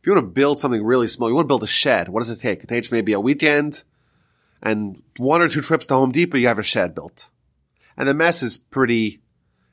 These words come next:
it's pretty tolerable. You want to build a house, it's gonna take months. You'll need teams. You'll need a, a huge dump truck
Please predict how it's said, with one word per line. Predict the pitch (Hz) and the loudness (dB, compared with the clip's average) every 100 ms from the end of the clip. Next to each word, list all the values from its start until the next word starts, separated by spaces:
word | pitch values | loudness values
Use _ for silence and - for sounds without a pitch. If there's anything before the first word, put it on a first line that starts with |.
| - | -20
it's | - | -16
pretty | - 127 113 107 104 95 _ _ _ _ _ - | -4 0 2 0 -2 -8 _ _ _ _ _ -4
tolerable. | 110 95 78 71 - _ _ _ _ _ _ _ _ _ _ _ _ - | 0 0 -2 -6 -10 _ _ _ _ _ _ _ _ _ _ _ _ -2
You | |
want | 180 | 0
to | 123 | 2
build | 131 | 2
a | 101 | 2
house, | 135 135 90 - - - _ _ _ _ _ _ _ _ _ _ _ | 2 0 0 -4 -6 -8 _ _ _ _ _ _ _ _ _ _ _
it's | - - | -4 -2
gonna | 101 | 0
take | 98 - | -2 0
months. | 110 139 - - - _ _ _ _ _ _ | 2 2 0 -2 -6 _ _ _ _ _ _
You'll | 110 135 | -4 0
need | 139 110 85 _ _ _ - | 0 0 -4 _ _ _ -4
teams. | 160 156 113 87 - - - _ - - | 0 2 0 -2 -2 -4 -8 _ -10 -2
You'll | 127 | 0
need | 127 139 | 2 2
a, | 110 85 _ 104 | 2 -2 _ -10
a | |
huge | 107 - 156 180 156 - | -8 -6 -2 -2 -2 -2
dump | 143 156 | 0 0
truck | - 147 110 - | 0 0 0 -2